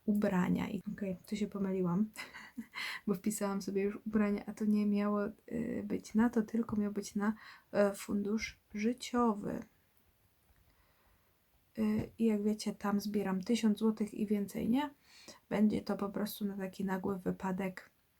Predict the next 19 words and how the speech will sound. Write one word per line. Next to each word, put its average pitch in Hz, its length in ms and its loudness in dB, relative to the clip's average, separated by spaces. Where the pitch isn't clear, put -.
Jak 202 200 2
coś 196 200 -6
się 190 320 -4
wydarzy 208 340 0
i 202 60 4
będziemy 196 300 0
musieli 190 380 0
nagle 190 280 0
wydać 185 320 -4
pieniądze, 220 420 6
to 214 180 -8
na 208 160 4
te, 202 300 -6
na 220 140 8
ten 214 320 4
wypadek 214 500 -2
po 220 100 -12
prostu 214 380 -6
będzie, 208 380 -2